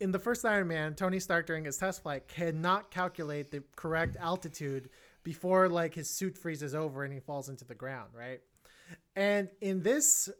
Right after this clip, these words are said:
in, in the, in Wakanda Forever, Riri, Riri Williams is so smart that she's able to calculate her, her maximum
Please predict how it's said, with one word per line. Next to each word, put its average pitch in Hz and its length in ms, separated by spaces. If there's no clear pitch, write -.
in, 175 220
in 160 300
the, 151 340
in 156 120
Wakanda 196 460
Forever, 208 500
Riri, 220 540
Riri 208 300
Williams 185 640
is 160 180
so 185 200
smart 180 580
that 185 380
she's 285 280
able 254 280
to 220 100
calculate 208 600
her, 175 340
her 180 160
maximum 180 680